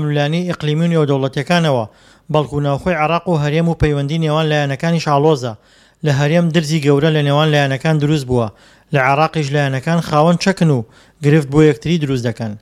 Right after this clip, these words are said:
ململانی نێوان لایەنە عێراقیەکان تەنها لەسەر ئاستی ناوخۆ نییە، بەڵکو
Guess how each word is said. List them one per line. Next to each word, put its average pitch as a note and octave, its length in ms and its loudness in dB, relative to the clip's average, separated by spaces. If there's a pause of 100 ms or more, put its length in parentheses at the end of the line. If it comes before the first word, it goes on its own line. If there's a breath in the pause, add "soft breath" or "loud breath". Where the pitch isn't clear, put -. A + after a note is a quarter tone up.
(420 soft breath)
ململانی F#3 480 4
نێوان G#3 260 4
لایەنە F#3 280 2
عێراقیەکان E3 540 -2
تەنها F3 280 0
لەسەر F#3 200 -2
ئاستی F#3 340 0
ناوخۆ D#3+ 360 2
نییە، D3 180 0 (500 soft breath)
بەڵکو D3+ 260 -2